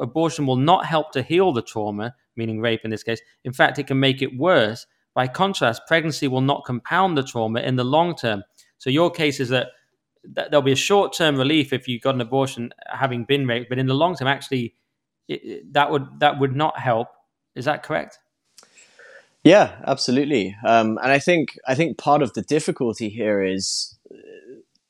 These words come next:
Speaker 2: there, there is such a thing as the truth and what the evidence shows, but how you communicate that and how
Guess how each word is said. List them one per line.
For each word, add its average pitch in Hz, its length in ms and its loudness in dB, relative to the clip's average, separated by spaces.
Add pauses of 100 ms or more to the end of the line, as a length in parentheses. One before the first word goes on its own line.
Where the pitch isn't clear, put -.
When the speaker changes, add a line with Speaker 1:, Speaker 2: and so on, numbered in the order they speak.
(320)
Speaker 2:
there, 147 240 6
there 160 320 8
is 185 120 4
such - 280 -4
a 135 40 -6
thing 120 200 -4
as 101 100 -6
the 104 120 -6
truth 123 360 -4
and 123 100 -4
what 98 120 -4
the 110 140 0
evidence 95 360 -6
shows, 117 800 0 (200)
but 127 160 0
how 160 120 6
you 165 180 2
communicate 117 840 -6
that 87 220 -4 (100)
and 95 100 -8
how 98 400 2